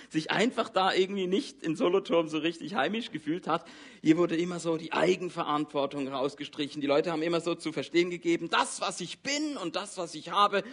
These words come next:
das ist das Ergebnis von meiner Leistung und von meinem Verdienst.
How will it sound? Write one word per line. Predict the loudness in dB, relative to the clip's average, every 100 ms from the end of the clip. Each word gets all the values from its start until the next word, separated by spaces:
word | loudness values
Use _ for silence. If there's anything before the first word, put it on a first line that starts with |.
| -14 0
das | 2 2 0
ist | -2 -2
das | 0
Ergebnis | 0 6 6 6 2 -6
von | -6 -4 -2
meiner | 2 4 4 4
Leistung | 4 2 0 0 0 0 -4 -2
und | 2 2
von | 2 0 0
meinem | 2 4 4 2
Verdienst. | 0 -2 -2 -4 -6 -14 -20